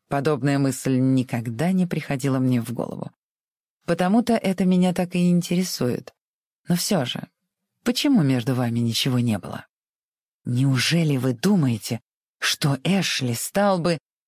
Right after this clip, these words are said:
Ах так, значит, Эшли, а не вы, ведет эту борьбу за непорочность.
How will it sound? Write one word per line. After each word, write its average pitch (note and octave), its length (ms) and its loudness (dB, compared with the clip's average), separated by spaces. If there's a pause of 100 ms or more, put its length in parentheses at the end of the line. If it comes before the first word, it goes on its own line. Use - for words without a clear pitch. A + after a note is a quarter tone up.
(180)
Ах B2 340 -6 (140)
так, F#3+ 420 -2 (480)
значит, D#3+ 420 -2
Эшли, D3+ 520 0
а C#3 120 0
не D#3 200 4
вы, D#3 380 2
ведет B2+ 380 -2
эту B2+ 200 -4
борьбу C3+ 340 -2
за B2+ 140 0
непорочность. C3 960 -2